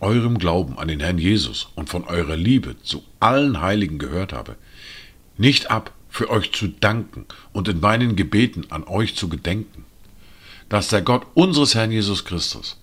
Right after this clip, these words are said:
der Vater der Herrlichkeit, euch den Geist der Weisheit und Offenbarung gebe, in der Erkenntnis seiner selbst. Erleuchtete Augen eures Verständnisses, damit ihr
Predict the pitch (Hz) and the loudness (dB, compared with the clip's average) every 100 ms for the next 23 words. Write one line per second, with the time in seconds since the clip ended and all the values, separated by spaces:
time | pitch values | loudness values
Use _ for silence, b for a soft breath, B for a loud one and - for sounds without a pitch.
0 | - _ - b 76 82 101 104 92 85 | -20 _ -20 b -6 0 0 2 2 2
1 | 101 110 - 57 52 - - - - B | 2 0 -4 -12 -14 -18 -20 -20 -20 B
2 | B B B 95 131 131 - 95 87 90 | B B B 2 4 4 2 0 2 2
3 | 123 - 90 67 87 120 139 - 117 - | 0 0 -2 -2 2 2 2 -2 -6 -2
4 | - 160 175 - 131 120 117 87 101 117 | 4 6 4 -2 -2 -2 -4 0 0 0
5 | 131 120 85 65 58 - - - B B | -4 -6 -6 -6 -8 -18 -20 -20 B B
6 | B B 131 123 117 107 80 - 139 156 | B B 4 4 2 0 -2 0 0 0
7 | 98 82 - 90 104 90 - 92 101 - | -2 -2 0 -2 0 -2 -4 -4 -4 -8
8 | - - - - - - - - - B | -14 -16 -20 -20 -20 -20 -20 -20 -20 B
9 | B B B 78 78 95 156 - 123 - | B B B -2 2 4 4 2 0 0
10 | 107 110 98 - 95 139 139 123 120 - | 0 -2 -2 -4 0 2 2 0 0 0
11 | 98 139 - 113 - - - - - - | 0 -2 -2 -4 -4 -6 -8 -10 -18 -20
12 | - - B B - 90 117 120 - 117 | -20 -20 B B -2 2 2 0 -4 0
13 | 98 | 0